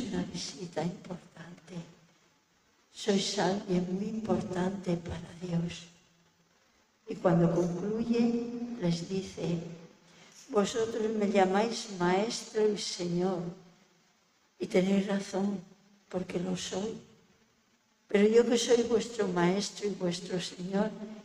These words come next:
he lavado vuestros pies. Haced lo mismo vosotros, unos con otros". Es una gran llamada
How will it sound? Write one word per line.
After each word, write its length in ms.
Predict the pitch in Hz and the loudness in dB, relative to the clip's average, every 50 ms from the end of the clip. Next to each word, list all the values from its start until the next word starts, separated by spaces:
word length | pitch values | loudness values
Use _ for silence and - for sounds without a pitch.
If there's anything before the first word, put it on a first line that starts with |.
| - - _ _ _ | -20 -20 _ _ _
he 100 | - 202 190 | 0 2 2
lavado 600 | 190 190 185 175 170 175 196 202 - 175 170 170 - | 4 2 2 0 0 0 -2 -2 -2 -2 -2 -4 -6
vuestros 400 | 175 - - - - - 180 - - - - | -10 -12 -12 -12 -12 -14 -14 -14 -16 -12 -6
pies. 440 | 226 190 190 202 196 - - - - _ _ _ _ _ _ _ _ _ _ _ _ _ _ _ _ _ _ _ _ _ _ _ _ - | -4 -4 -4 -4 -6 -10 -12 -18 -20 _ _ _ _ _ _ _ _ _ _ _ _ _ _ _ _ _ _ _ _ _ _ _ _ -2
Haced 480 | 190 175 - - 208 208 208 220 208 | -2 -2 0 0 2 2 4 4 4
lo 120 | 202 190 185 | 4 4 4
mismo 520 | 185 185 185 190 185 - - 196 180 180 175 | 4 2 2 2 0 0 0 0 0 2 2
vosotros, 840 | 170 180 185 - - - 190 190 - - 175 175 175 180 - - - - - _ _ _ _ _ _ _ | 2 0 0 -2 -4 -6 -6 -6 -6 -6 -6 -6 -6 -6 -8 -10 -16 -20 -20 _ _ _ _ _ _ _
unos 460 | - 226 220 214 208 208 214 214 - | -8 -6 -2 0 2 2 2 0 -2
con 220 | 214 214 214 175 170 170 170 170 165 | -4 -4 -2 0 0 0 0 -2 -4
otros". 480 | - - 165 165 170 175 - - - - - - - _ _ _ _ _ _ _ _ _ _ _ _ _ _ _ _ _ _ _ _ _ _ _ _ _ _ _ _ _ - | -6 -8 -8 -8 -8 -8 -10 -12 -16 -18 -20 -20 -20 _ _ _ _ _ _ _ _ _ _ _ _ _ _ _ _ _ _ _ _ _ _ _ _ _ _ _ _ _ 0
Es 360 | - 208 202 - - - 208 | 2 2 2 2 0 -2 -2
una 200 | - 208 196 185 | -2 -2 -2 -2
gran 380 | - - 190 185 185 185 185 175 | -2 -2 -2 0 0 0 2 2
llamada 640 | 170 165 170 170 170 180 185 180 165 170 175 175 | 4 4 4 4 4 2 2 2 2 0 0 -2